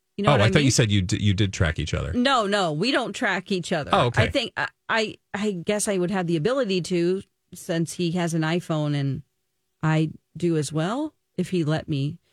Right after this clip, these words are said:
Speaker 1: But I don't have any
Speaker 2: But you're
Speaker 1: desire.
Speaker 2: saying you haven't let, like, you, you haven't let him track you or vice versa?
Speaker 1: No,
Speaker 2: Yeah.
Speaker 1: I d-,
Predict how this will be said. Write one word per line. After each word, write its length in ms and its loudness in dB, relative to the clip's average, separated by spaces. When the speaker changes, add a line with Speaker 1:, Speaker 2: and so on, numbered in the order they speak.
Speaker 1:
But 260 2
I 220 2
don't 320 0
have 200 -2
any 120 0
Speaker 2:
But 100 2
you're 80 6
Speaker 1:
desire. 260 4
Speaker 2:
saying 120 2
you 140 4
haven't 540 2
let, 300 2
like, 200 2
you, 240 4
you 200 4
haven't 220 2
let 160 2
him 180 4
track 340 2
you 140 4
or 80 2
vice 240 0
versa? 420 0
Speaker 1:
No, 560 2
Speaker 2:
Yeah. 100 4
Speaker 1:
I 100 2
d-, 40 -2